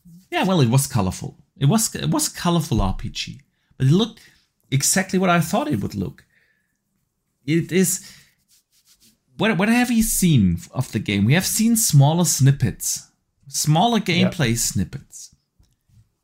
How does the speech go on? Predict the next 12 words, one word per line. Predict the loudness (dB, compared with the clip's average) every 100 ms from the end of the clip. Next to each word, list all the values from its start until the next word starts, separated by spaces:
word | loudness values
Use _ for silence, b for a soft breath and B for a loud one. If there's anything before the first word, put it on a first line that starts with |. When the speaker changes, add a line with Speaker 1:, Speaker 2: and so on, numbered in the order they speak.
| -8 -2
Speaker 1:
This | 0 0
game | -2 0 0
plays | 0 0 2 0
in | -2 0 2
Eora. | 2 2 2 0 -2 -10 -14
If | -18 -2 2
you | 4
have | 2 0
played | -2 0 -2 -4
Pillars | -2 0 0
of | -2 -2
Eternity, | -4 0 2 2 2 -6 -12